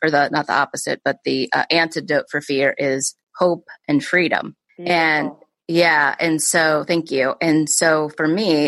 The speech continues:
Speaker 1: it's, you're absolutely right. It is about love. It's about self-love, which for some people, that is the most hardest thing to do.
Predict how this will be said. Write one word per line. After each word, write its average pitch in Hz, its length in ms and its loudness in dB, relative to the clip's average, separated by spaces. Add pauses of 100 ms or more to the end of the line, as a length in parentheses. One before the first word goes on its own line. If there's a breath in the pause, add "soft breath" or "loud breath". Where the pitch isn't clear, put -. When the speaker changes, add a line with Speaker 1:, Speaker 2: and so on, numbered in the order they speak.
Speaker 1:
it's, - 340 -2 (140)
you're 156 240 2
absolutely 156 560 -2
right. 160 240 2
It 139 100 0
is 143 120 -8
about 160 340 -2
love. 135 400 0
It's 143 160 -2
about 165 380 0 (1120)
self-love, 156 760 -2 (380 soft breath)
which 160 260 -2
for 151 180 -2
some 208 680 -2
people, 175 840 -2 (360 soft breath)
that 160 400 0
is 156 280 -2
the 160 160 0
most 160 560 0 (280)
hardest 208 720 2 (400)
thing 165 480 2 (200)
to 165 140 0
do. 135 400 -2